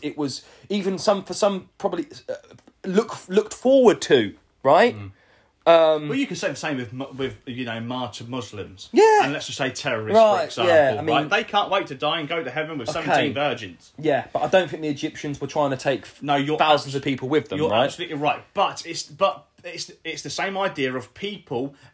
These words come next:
Speaker 2: and communities and religions look forward to death. I know we've got to wrap this up,
Speaker 1: We have
Speaker 2: so
Speaker 1: got to wrap this up.
Speaker 2: I'll just, I'll, I'll end this with one thing and one thought of, have you ever seen a dead body?
Speaker 1: Yes.
Speaker 2: How peaceful did it look, man?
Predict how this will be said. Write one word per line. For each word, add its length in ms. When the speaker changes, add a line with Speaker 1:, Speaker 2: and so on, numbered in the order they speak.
Speaker 2:
and 260
communities 800
and 180
religions 640
look 240
forward 400
to 100
death. 320
I 60
know 140
we've 160
got 100
to 60
wrap 200
this 200
up, 200
Speaker 1:
We 60
have 140
Speaker 2:
so 80
Speaker 1:
got 80
to 60
wrap 120
this 160
up. 120
Speaker 2:
I'll 100
just, 340
I'll, 220
I'll 160
end 120
this 200
with 160
one 260
thing 180
and 80
one 200
thought 420
of, 240
have 220
you 80
ever 160
seen 200
a 80
dead 220
body? 360
Speaker 1:
Yes. 420
Speaker 2:
How 220
peaceful 560
did 160
it 120
look, 240
man? 260